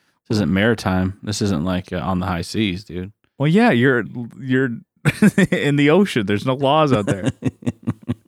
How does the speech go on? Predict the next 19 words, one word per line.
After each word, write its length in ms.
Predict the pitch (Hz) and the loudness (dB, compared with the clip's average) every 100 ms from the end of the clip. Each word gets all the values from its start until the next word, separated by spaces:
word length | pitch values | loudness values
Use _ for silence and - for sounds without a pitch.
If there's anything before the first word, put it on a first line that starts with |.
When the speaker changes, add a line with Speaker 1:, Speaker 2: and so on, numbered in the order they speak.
| - - - | -6 -6 0
Speaker 2:
It's 180 | 156 208 - | 2 2 2
Speaker 1:
There's 200 | 160 123 | 0 0
still 340 | - - 127 | -2 -4 -2
laws. 400 | 113 95 95 101 127 | 0 0 0 0 2
Speaker 2:
literally 500 | 127 123 123 120 117 | 4 4 4 4 4
Speaker 1:
There's, 120 | 120 | 4
like, 80 | 117 | 4
Speaker 2:
a 40 | |
l-, 20 | |
Speaker 1:
international 600 | 110 104 98 101 - 107 101 | 4 4 2 0 0 0 2
law. 220 | 98 101 | 2 2
Speaker 2:
yeah, 240 | 147 113 - | 2 2 0
a, 120 | 127 | 0
a 320 | 120 101 110 | 0 0 0
lake. 520 | 104 95 90 104 - - - | 0 0 -2 -4 -4 -6 -6
<laughs> 200 | - _ | -14 _
There's 160 | - 131 | -6 -4
a 60 | 127 | -4
law. 340 | 143 165 156 | -2 -2 -2